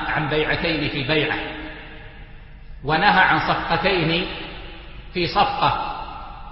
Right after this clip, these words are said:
وقال: "فله أوكسهما أو الربا".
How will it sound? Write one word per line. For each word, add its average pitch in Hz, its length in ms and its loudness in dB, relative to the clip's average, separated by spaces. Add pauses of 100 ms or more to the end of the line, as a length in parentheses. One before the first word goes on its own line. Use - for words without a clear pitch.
وقال: 202 540 8 (320)
"فله 185 500 6
أوكسهما 175 880 6
أو 180 380 6
الربا". 165 400 4